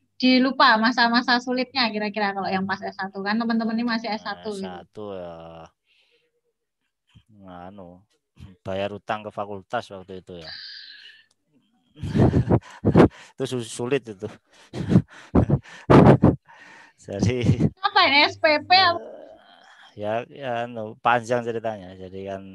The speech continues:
Speaker 2: karena
Speaker 1: Hmm.
Speaker 2: dulu saya sempat ketinggalan pesawat dari Prancis. Jadi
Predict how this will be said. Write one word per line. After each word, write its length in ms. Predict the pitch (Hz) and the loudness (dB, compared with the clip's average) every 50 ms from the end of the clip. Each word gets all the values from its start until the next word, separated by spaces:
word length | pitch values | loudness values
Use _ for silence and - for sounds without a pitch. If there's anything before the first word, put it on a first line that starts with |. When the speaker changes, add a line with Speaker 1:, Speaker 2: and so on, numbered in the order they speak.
| 95 92 92 - _ _ _ _ | -20 -20 -20 -20 _ _ _ _
Speaker 2:
karena 680 | _ - 95 98 101 104 110 101 92 92 92 92 92 | _ -14 -12 -12 -10 -10 -10 -8 -8 -10 -10 -10 -12
Speaker 1:
Hmm. 80 | 92 90 | -14 -18
Speaker 2:
dulu 220 | _ _ 92 87 92 | _ _ -16 -14 -14
saya 380 | 90 - 95 92 92 95 95 95 | -12 -10 -10 -10 -10 -10 -10 -12
sempat 260 | 92 - 101 95 98 - | -14 -16 -16 -14 -14 -14
ketinggalan 540 | - 101 90 101 98 95 92 90 92 92 90 | -14 -14 -16 -14 -12 -10 -10 -10 -10 -12 -12
pesawat 440 | - - - - 90 90 92 95 - _ _ _ | -16 -16 -12 -10 -10 -8 -8 -10 -10 _ _ _
dari 220 | - 92 90 90 | -18 -18 -18 -18
Prancis. 440 | 85 - 92 87 90 87 - - - _ | -18 -18 -18 -18 -18 -20 -20 -20 -20 _
Jadi 260 | - 107 98 120 | -18 -14 -12 -12